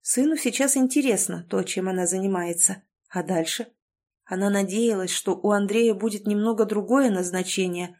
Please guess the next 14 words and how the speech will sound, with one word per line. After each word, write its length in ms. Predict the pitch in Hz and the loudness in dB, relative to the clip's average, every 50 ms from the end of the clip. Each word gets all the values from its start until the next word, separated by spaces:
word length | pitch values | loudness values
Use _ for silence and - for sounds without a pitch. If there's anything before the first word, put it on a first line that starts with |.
| _ _ _ _ _ - | _ _ _ _ _ -4
у 60 | 190 | -2
него 220 | 196 208 196 220 | 0 0 0 0
не 120 | 233 233 240 | 0 0 0
будет 360 | 233 254 285 254 202 190 196 | 0 2 2 2 2 0 -2
ежедневных 680 | - 196 202 190 208 196 220 220 208 190 185 185 190 | -2 -2 -2 0 0 0 0 0 0 0 -2 -4 -4
приёмов, 560 | - 202 214 214 214 226 214 190 175 175 170 | -4 -4 -4 0 0 0 0 0 -2 -6 -6
как 200 | - - 196 196 | -4 -4 -2 -2
у 40 | 214 | -2
прабабушки, 840 | 202 208 214 220 208 214 190 180 175 175 - - - 185 185 185 _ _ _ | -2 0 0 2 4 4 2 2 0 -4 -8 -8 -8 -8 -10 -10 _ _ _
а 100 | _ - | _ -10
потом 380 | 180 - 190 190 - 190 185 185 | -6 -4 -4 -2 0 0 0 0
и 40 | 185 | 0
у 40 | 185 | 0
неё. 440 | 185 185 190 185 180 175 175 175 | 0 -2 -2 0 0 0 -2 -4